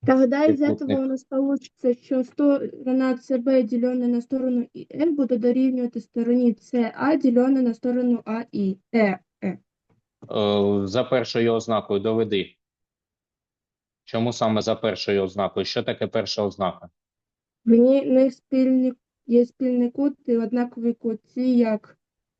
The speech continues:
Speaker 1: А І Ф і А Ц Б. Ну,
Speaker 2: А Є Ф
Speaker 1: тобто,
Speaker 2: дорівнює А ц-, куту А Ц Б, і кут А в них спільний, правильно?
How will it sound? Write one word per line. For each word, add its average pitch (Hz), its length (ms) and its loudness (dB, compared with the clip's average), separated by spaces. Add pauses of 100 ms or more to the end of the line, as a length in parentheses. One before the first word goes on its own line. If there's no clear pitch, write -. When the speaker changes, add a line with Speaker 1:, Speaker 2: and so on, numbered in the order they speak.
(560)
Speaker 1:
А 233 380 4 (100)
І 226 400 -4
Ф 277 340 2
і - 240 -8
А 233 240 0
Ц 220 400 -4
Б. 190 400 -4 (840)
Ну, 254 240 6
Speaker 2:
А 247 120 6
Є 214 300 2
Ф 208 280 2
Speaker 1:
тобто, 220 220 -4
Speaker 2:
дорівнює 101 840 0
А 107 160 2
ц-, - 260 -12
куту 107 360 -4
А 113 140 6
Ц - 220 -2
Б, 156 420 0 (760)
і 110 180 0
кут 110 340 -2
А 139 140 2
в 120 80 -2
них 107 180 -2
спільний, 90 440 -4
правильно? 87 540 -2